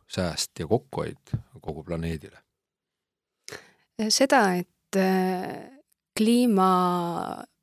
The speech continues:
Speaker 2: äh, muutused toimuvad ja et meil on keskkonnakriis, see teadmine on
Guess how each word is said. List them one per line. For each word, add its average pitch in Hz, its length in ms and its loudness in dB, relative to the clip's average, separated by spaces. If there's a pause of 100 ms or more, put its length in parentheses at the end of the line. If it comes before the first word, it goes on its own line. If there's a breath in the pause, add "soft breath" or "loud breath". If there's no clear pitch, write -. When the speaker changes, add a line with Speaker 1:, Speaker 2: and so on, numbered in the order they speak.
(200)
Speaker 2:
äh, 185 500 -4
muutused 226 500 0
toimuvad 165 480 -4
ja 170 80 -2
et 170 100 -10
meil 196 160 2
on 185 80 2
keskkonnakriis, 185 800 -2
see 185 100 -4
teadmine 180 540 0
on 175 180 -2